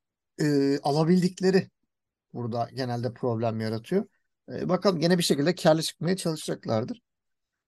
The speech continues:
E, diğer bir taraftan Dortmund, e, bir tane genç yetenek yürütmüştü geçen yaz City'den. Hatta bahsetmiştik Jadon Braff. Yani Hollandalı bir, e, genç yetenek. Fakat, e,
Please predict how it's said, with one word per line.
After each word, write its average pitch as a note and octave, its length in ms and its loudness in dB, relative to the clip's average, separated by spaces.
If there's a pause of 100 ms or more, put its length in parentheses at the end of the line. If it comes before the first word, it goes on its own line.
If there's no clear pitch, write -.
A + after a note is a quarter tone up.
(200)
E, C#3 240 2
diğer G3 280 6
bir A3 60 -6
taraftan G#3+ 520 -2
Dortmund, G3+ 440 6 (540)
e, B2+ 360 -2
bir - 80 -14
tane D#3+ 200 2
genç D#3+ 300 0
yetenek E3+ 420 -2
yürütmüştü A#2+ 800 -4
geçen A2 280 0
yaz G#2 280 0
City'den. C#3 400 0
Hatta A#2+ 420 -2
bahsetmiştik A#2+ 680 -2
Jadon A2 380 2
Braff. - 320 0 (1300)
Yani A2 400 -2 (420)
Hollandalı B2+ 640 4
bir, A#2 240 -4 (100)
e, A2 220 -2
genç C3 300 -2
yetenek. D#3+ 440 -4 (260)
Fakat, - 680 0 (720)
e, B2+ 40 -2